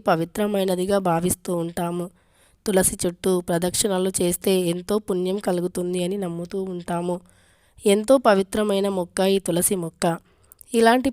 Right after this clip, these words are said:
పవిత్రమైన మొక్క మొదట్లో మనం ఎంతో పవిత్రమైనటువంటి పసుపు, పాలు, లక్ష్మీదేవి పాల నుండే పుట్టింది అని నమ్ముతూ ఉంటాము. అంటే పాల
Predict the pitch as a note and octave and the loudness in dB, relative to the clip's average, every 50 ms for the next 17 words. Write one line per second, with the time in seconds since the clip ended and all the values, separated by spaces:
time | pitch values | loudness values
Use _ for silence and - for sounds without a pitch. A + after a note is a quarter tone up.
0 | - A#3+ G3 F#3+ G3 G3 - B3 A#3+ A#3 G#3+ G#3+ G#3+ G#3 G#3 G3 F3+ - - G#3 | 2 2 4 2 2 2 2 0 2 2 0 0 0 0 0 -2 -4 -2 -2 -2
1 | G3+ F#3+ F3+ F3+ F3 F3 - - F#3+ F#3+ F#3 F3 F3 F#3+ F#3+ F#3+ F#3 - _ _ | 0 0 0 0 0 -2 0 -2 -2 0 0 0 -2 -2 -2 -4 -6 -10 _ _
2 | _ _ _ _ - - G#3+ G3+ A3 G#3+ - C4 C4 B3+ - F#3+ F#3 G3+ - - | _ _ _ _ -4 0 0 0 0 4 4 4 4 6 6 6 6 4 2 2
3 | A#3 A3+ A3 G#3+ G3+ G3 F#3 - G3 F#3 F#3 F#3 - G3+ G3+ - - F3 E3+ - | 0 0 2 2 0 0 2 2 2 2 2 2 2 0 2 4 2 2 2 0
4 | G#3 - - F#3+ F#3+ F#3+ - - F3+ E3+ E3+ E3 E3+ E3+ - _ _ _ _ _ | -6 -6 -4 -4 -4 -4 -4 -2 0 0 2 2 0 -2 -4 _ _ _ _ _
5 | _ _ _ - _ _ - - A3+ G3+ - - - C#4 C#4+ C#4+ B3 B3+ A#3+ A#3 | _ _ _ -20 _ _ -2 0 0 2 2 2 0 2 2 2 4 6 6 6
6 | A#3 B3 A#3 - G#3+ F#3+ F3+ F3+ G3 G#3 G#3+ G#3+ G#3+ G#3+ G#3+ G#3 - G3 F3+ - | 6 4 4 4 4 4 6 4 4 2 2 0 2 2 0 0 0 -4 -4 -4
7 | - F#3 F#3 F#3 F3+ F3 F3+ G#3 A3 G#3 F#3 F3+ F3 F3 F3 F3+ - G#3 F#3 F#3 | -4 -4 0 2 2 2 2 2 2 2 0 0 -2 -2 -4 -2 -2 -2 0 0
8 | F3+ F3 E3+ - E3+ E3+ F3+ F#3 F3+ F3+ F3+ F3+ B3 D#4 - _ _ _ - - | -2 -4 -4 -2 -2 -2 0 0 -2 -2 0 2 0 0 0 _ _ _ -20 -20
9 | _ - - G3+ E3+ E3+ | _ 2 6 8 8 8